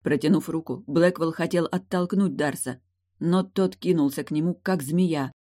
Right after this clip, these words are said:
и вцепился второй рукой в запястье Ашера. "Жертвой своей соединяю!" — громко заговорил мальчишка.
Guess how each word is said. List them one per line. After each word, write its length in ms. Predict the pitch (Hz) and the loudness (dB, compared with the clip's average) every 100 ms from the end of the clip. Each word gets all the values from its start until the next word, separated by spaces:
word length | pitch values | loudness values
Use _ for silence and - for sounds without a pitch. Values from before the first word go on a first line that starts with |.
| _ - | _ -4
и 100 | 180 | -4
вцепился 680 | - 165 - 170 160 160 | -2 -6 0 0 0 -2
второй 380 | - 139 139 139 | -4 -4 2 2
рукой 420 | 131 127 135 131 | 2 0 -2 -2
в 60 | 131 | -2
запястье 640 | 139 131 131 120 143 135 | -2 -2 -4 -4 -6 -4
Ашера. 420 | 143 127 135 127 - _ _ _ _ _ _ - | -6 -8 -10 -14 -16 _ _ _ _ _ _ -4
"Жертвой 680 | 190 208 214 196 156 165 | 0 4 4 2 2 0
своей 460 | 175 170 220 240 185 | 2 2 4 4 4
соединяю!" — 880 | 185 208 208 247 262 208 151 135 - _ _ _ _ _ | 4 2 4 4 4 4 2 -2 -6 _ _ _ _ _
громко 520 | 147 151 156 143 131 | 0 2 4 4 2
заговорил 460 | 139 135 143 147 147 | 0 2 2 2 2
мальчишка. 640 | 151 156 156 135 - 127 | 2 0 -4 -6 -6 -10